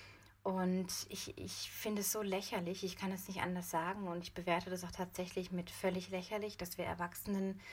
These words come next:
das für notwendig halten, unsere Bäumchen und Gabentische, ähm, <laughs> zu posten. Also ich hab gestern auch von unserem süßen Bäumchen mit den Geschenken drunter ein Foto gemacht, hab's dann halt an liebe Freunde verschickt bei WhatsApp und frohe Weihnachten drunter geschrieben, also einen kleinen persönlichen Text und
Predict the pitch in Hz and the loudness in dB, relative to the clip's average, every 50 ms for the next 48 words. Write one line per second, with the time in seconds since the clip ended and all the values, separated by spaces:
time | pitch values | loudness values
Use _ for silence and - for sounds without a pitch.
0 | - - - - - - - - 175 - - - 190 185 202 208 - - 180 165 | -12 -12 -12 -14 -14 -12 -8 -6 -4 -2 0 2 2 4 2 2 2 0 0 0
1 | 170 180 180 - 165 160 160 175 180 - 190 190 185 185 - - 190 180 175 180 | 0 -2 -2 0 2 2 2 0 0 0 0 0 0 0 0 -2 -2 0 0 -2
2 | 175 175 185 180 185 196 214 208 - - 220 208 196 175 185 185 175 170 175 208 | 0 2 2 2 2 2 0 -2 -2 -2 0 0 0 0 0 2 6 6 8 8
3 | 214 208 196 - 175 170 - - 175 170 170 160 - - 175 175 170 170 165 170 | 6 4 0 0 -2 -2 0 0 0 2 2 0 0 0 0 0 0 0 0 0
4 | 165 180 175 170 185 202 196 - - - - 180 - - 185 185 185 180 - - | 0 0 0 -2 -2 -4 -6 -8 -8 -6 -6 -4 -2 -2 0 0 0 -2 -2 -2
5 | 208 - 175 170 180 180 - 190 175 175 - - - - - - - - - 185 | -2 -2 0 0 -2 0 2 2 2 2 -2 -12 -12 -12 -12 -12 -12 -4 -2 0
6 | 185 180 - - 185 - - 175 180 - 214 175 170 180 180 180 180 180 175 170 | 0 0 0 2 4 6 6 4 4 2 0 2 2 2 2 2 2 2 2 0
7 | - - 185 185 185 190 190 - 202 185 185 185 180 180 196 - - 208 196 190 | -2 -6 -6 -2 -2 -2 0 0 0 2 4 4 4 4 2 0 0 0 2 2
8 | 190 196 196 - - - - - - - - - 190 190 202 190 185 185 180 - | 2 0 -2 -6 -12 -14 -12 -12 -12 -8 -6 -4 -2 0 2 2 2 2 2 2
9 | 196 190 185 170 185 190 180 185 190 175 180 165 156 - - 254 254 262 247 208 | 2 0 0 0 -2 -2 -2 -2 -2 0 -2 -2 0 4 4 4 6 6 4 4
10 | 208 202 196 196 196 - 185 180 - - - 180 170 170 165 156 160 - - 170 | 6 6 6 4 4 0 -4 -4 -4 -2 0 0 0 0 0 -2 -2 -2 0 0
11 | 175 180 180 180 175 - - 180 190 202 208 196 - 180 - - 196 190 - - | 0 0 0 -2 0 2 4 4 4 4 0 -2 -4 -4 -4 -4 -4 -6 -6 -12
12 | - - - 160 156 170 214 220 - - - 208 - 185 180 175 - - 170 165 | -10 -6 -6 -2 2 2 2 2 2 0 -2 -2 -2 -4 -6 -6 -6 -4 -2 2
13 | 160 175 190 202 196 196 - - - 190 196 190 175 190 175 175 180 - - 190 | 4 4 6 4 2 0 -2 -6 -6 -4 -2 -2 -2 -2 -2 -2 -2 -2 0 0
14 | 185 180 165 175 175 175 170 - - 170 170 175 175 165 165 151 151 - - 170 | 0 0 0 0 0 -2 -2 0 0 0 0 0 0 0 0 -2 -2 -2 -4 0
15 | 175 247 254 - - - - 175 175 175 | 0 0 0 0 -2 -6 -2 -2 -2 -2